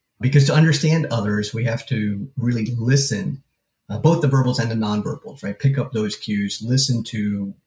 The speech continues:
uh, their words, listen, even the tonality when things are being expressed, right? And, and so to me, there's nothing soft about the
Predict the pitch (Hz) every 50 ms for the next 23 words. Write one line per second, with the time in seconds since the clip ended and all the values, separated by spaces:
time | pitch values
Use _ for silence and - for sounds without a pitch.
0 | _ _ _ - 95 95 95 - 92 95 95 95 98 98 101 98 95 - - 104
1 | 107 117 127 135 135 135 123 123 117 113 110 110 107 - - _ _ _ _ _
2 | - 117 117 110 113 107 104 98 - - - 101 101 101 101 101 104 113 117 120
3 | 117 95 - 95 90 92 95 - - _ _ _ _ _ _ _ - 135 113 110
4 | - 135 131 - 110 104 107 101 104 98 90 - - - - - - 110 101 -
5 | - - - - 98 101 101 101 104 104 101 104 101 104 - _ _ 113 110 104
6 | 104 - - 120 117 113 110 101 - - 127 139 170 165 143 131 123 127 - -
7 | _ _ _ _ _ - - 98 110 120 131 135 131 110 104 101 98 - - -
8 | 131 - 104 98 101 - - - - - _ _ _ _ _ - 117 107 107 104
9 | 98 98 - 131 - _ _ _ _ _ - 135 - - 143